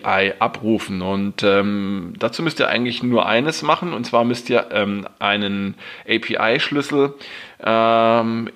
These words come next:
in, äh, Screaming Frog eintragen. Das könnt ihr unter dem Menüpunkt Konfiguration,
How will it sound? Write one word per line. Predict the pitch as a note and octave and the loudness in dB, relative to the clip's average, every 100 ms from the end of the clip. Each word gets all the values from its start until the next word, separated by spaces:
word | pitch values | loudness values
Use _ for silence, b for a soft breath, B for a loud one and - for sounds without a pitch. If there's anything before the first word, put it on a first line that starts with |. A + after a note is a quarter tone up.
| _ | _
in, | B2 B2+ C3 C3 | 0 2 2 4
äh, | B2 | 4
Screaming | A#2 - A#2+ A#2+ A2 | 2 -2 -2 -2 -2
Frog | G#2+ F#2+ - | -4 -2 -2
eintragen. | D3+ - E3+ E3 E3 | -2 2 4 4 2
Das | B2 | -4
könnt | - B2 | -2 -2
ihr | B2 | -2
unter | G#2+ G#2+ | -2 -2
dem | G#2+ | 0
Menüpunkt | G#2 G#2+ A2+ A2 - | 0 -2 -4 -6 -2
Konfiguration, | A#2 A#2+ A2 F2+ - A2 A#2 C3+ C#3+ | -4 -2 -2 -4 -4 0 0 0 -2